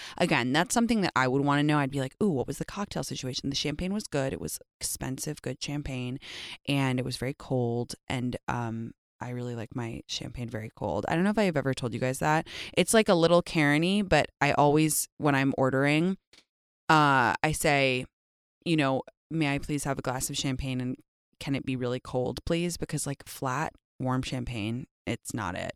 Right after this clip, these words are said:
It's not it. It can really ruin your day. So it was really good. It, the music, they had several bands. It was amazing. Caroline and I had a great time. And then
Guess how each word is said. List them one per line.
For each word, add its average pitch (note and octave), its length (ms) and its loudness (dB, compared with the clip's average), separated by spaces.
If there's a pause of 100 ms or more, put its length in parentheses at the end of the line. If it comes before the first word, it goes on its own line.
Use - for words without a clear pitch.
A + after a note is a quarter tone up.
(100)
It's - 320 -10
not G#2 180 -2
it. G2+ 140 -4
It - 220 -8
can B2 200 -6
really - 220 -6
ruin G2 160 -4
your D#2 100 -4
day. - 240 -2
So C3+ 300 2 (340)
it D3+ 100 2
was C#3+ 180 4
really D#3 240 4
good. D3 400 6
It, - 260 2
the C3+ 60 2
music, F#3 500 4
they D#3+ 80 0
had C3+ 240 -2
several C3+ 320 -2
bands. G3 580 2
It - 60 -4
was - 120 -6
amazing. D#3+ 340 2
Caroline C#3 360 -2
and C#3+ 120 -2
I - 20 -2
had C3+ 160 -4
a C3 60 -2
great C3+ 200 -4
time. E3+ 280 4
And E3+ 120 0
then E3 140 4